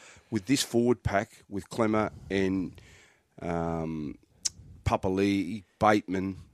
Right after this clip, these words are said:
uh, Offa Hengawi, these type of players there, um, that they shouldn't be dominated. They should be able to get over the advantage line. Uh, with Api Coruscant being a dangerous threat out of dummy half and being creative, I think they can play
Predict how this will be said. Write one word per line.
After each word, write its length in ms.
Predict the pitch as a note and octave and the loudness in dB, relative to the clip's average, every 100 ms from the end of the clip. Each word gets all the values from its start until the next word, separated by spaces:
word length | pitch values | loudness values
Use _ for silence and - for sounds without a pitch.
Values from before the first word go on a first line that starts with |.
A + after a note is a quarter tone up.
| - | -14
uh, 120 | C#2 - | -12 -4
Offa 240 | G2 - | -2 -2
Hengawi, 640 | F2 F#2 D#2+ G2+ G2+ G2 F2+ | -4 -6 -4 0 0 0 2
these 200 | G2+ - | 0 0
type 160 | G#2 | -4
of 80 | - | -4
players 380 | - F#2 F2 C#2+ | -2 0 -2 -2
there, 420 | G#2 G#2+ C2+ D3+ - _ _ _ _ _ - | -2 -2 -4 -10 -18 _ _ _ _ _ -14
um, 480 | F2+ F2+ F2+ F2 E2+ | -8 -4 -4 -4 -4
that 180 | G2+ - | -4 0
they 140 | G#2+ | 0
shouldn't 320 | A#2 B2 G#2 | 0 -2 -4
be 80 | F#2 | -6
dominated. 520 | E2 F#2 F#2+ E2 C#2+ | -4 -4 -2 -6 -6
They 120 | G2 G2+ | -2 -2
should 160 | - | 0
be 80 | G2+ | 0
able 120 | F#2+ | -2
to 80 | F2+ | -2
get 180 | E2 G2+ | -4 -2
over 160 | G2 | 0
the 140 | F2 F2+ | -2 -6
advantage 500 | - F#2+ F#2 F2+ - | -2 -2 0 -2 -4
line. 320 | F2+ F2+ F2 - - - _ _ | -4 -4 -8 -14 -20 -20 _ _
Uh, 280 | D#2+ E2 D#2+ | -10 -8 -6
with 140 | D2 F#2 | -4 0
Api 220 | A2+ A2+ | 0 0
Coruscant 720 | - A2 G2+ G2 - G2+ F#2+ | -4 0 2 2 0 0 0
being 360 | F#2 G2 F#2 F2+ - | 0 -2 -2 -4 -8
a 60 | G2 | -10
dangerous 680 | F2 G#2 G#2+ G#2+ G2+ - - | -2 0 0 -2 -4 -6 -4
threat 240 | G#2 G2+ - | -2 -4 -4
out 140 | F#2+ | -6
of 80 | F2 | -4
dummy 280 | G2+ G2 F2+ | -4 -4 -4
half 380 | E2+ F#2+ F#2+ - | -4 -2 -2 -4
and 120 | F2+ | -6
being 220 | F2 G2 | -2 -2
creative, 720 | F#2 - F2 F#2+ G#2+ E2+ G2+ - - - - - | -4 -8 -4 -2 -2 -4 -8 -12 -20 -20 -20 -2
I 120 | G#2+ | -2
think 220 | - A2+ | 0 -2
they 120 | G#2 F#2+ | -2 -4
can 220 | G2 E2+ | -4 -10
play 460 | - A2 G2+ G2 | -6 0 2 0